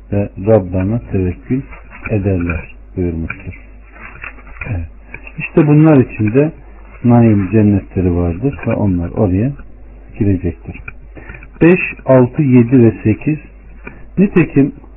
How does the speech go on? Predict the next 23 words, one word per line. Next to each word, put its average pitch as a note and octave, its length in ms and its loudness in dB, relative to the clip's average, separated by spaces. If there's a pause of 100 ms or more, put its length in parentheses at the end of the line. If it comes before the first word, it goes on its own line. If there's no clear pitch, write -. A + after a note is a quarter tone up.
(140)
Rabbin C#3 520 6
seni B2+ 160 6
evinden G#2 600 4 (240)
hak D3 240 0
uğruna G2+ 380 4
çıkarmıştı. F2+ 760 -4 (840)
Halbuki C3 380 2
müminlerden B2+ 880 8
bir B2 200 6
zümre G#2+ 400 2
bundan A2+ 300 4
hoşlanmamışlardı. F2+ 1200 0 (720)
Hak D#3+ 240 2 (340)
apaçık C3+ 480 -2
meydana A2 480 4
çıktıktan - 720 0
sonra F#2 340 2
bile G#2+ 280 0 (540)
hangi, B2+ 640 4 (500)
sanki C#3+ 500 4 (840)
göz A#2+ 360 6
göre A#2 300 6
göre A2+ 420 4